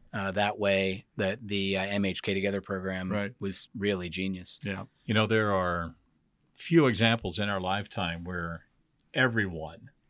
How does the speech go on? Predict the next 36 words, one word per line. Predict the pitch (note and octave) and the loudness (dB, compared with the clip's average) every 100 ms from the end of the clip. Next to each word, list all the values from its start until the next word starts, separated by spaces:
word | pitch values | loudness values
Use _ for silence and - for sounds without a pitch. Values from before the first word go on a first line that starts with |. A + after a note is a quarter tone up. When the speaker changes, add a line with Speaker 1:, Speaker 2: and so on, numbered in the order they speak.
| _ _ _ | _ _ _
Speaker 3:
every | A#2 G#2 G2 - | 0 0 -2 -4
entity | A#2+ A2 - C3 - _ _ _ | -6 -6 -8 -14 -20 _ _ _
was | A2+ F#2+ | -4 0
impacted | G#2 G2+ G2+ E2+ F#2+ | -2 0 -2 -2 -6
greatly | F2 G2+ F2 D#2+ - | -8 -10 -10 -14 -12
Speaker 1:
Yeah. | F#2+ F#2 G2 | -8 -8 -8
Speaker 3:
by | G2 G2+ | -8 -6
something | - G2+ F#2+ | -6 -8 -10
like | F2 F2+ - | -12 -14 -8
that. | F#2 G#2 A#2 A#2 | -8 -8 -8 -6
And | F#2+ | -4
it's | F#2+ - | -4 0
neat | A2 G2 | 0 0
to | - | -2
see | - A2+ G2+ | 0 0 0
how | F#2 G#2 C#3 _ _ - | -4 -6 -10 _ _ -6
communities | A2+ F2 G#2 G#2+ | -4 -4 -6 -8
rise | A#2 F3 G#3 | -6 -6 -6
to | - | -6
that. | D#2 E2 | -6 -6
Speaker 1:
Yeah, | F#2 - | -8 -8
Speaker 3:
And | G2+ G#2 | -12 -12
Speaker 1:
yeah. | A2 - - - | -12 -12 -12 -2
Speaker 3:
I | F#3+ | 2
want | G3+ D#3+ | 2 2
us | - | 4
all | C3+ C3+ A2+ | 6 6 4
kinda | C3+ A#2+ G2+ F#2+ A2+ | 4 6 4 2 2
go | B2 | 4
back | A2 F3 - | 4 2 0
a | |
few | - G#2+ | -2 -2
months | F2 F2 E2+ | -2 -4 -4
during | A2+ C3+ D3+ | -2 0 -2
your | F2+ D#2+ | -4 -6
term. | G#2 F2 E2+ | -4 -4 -6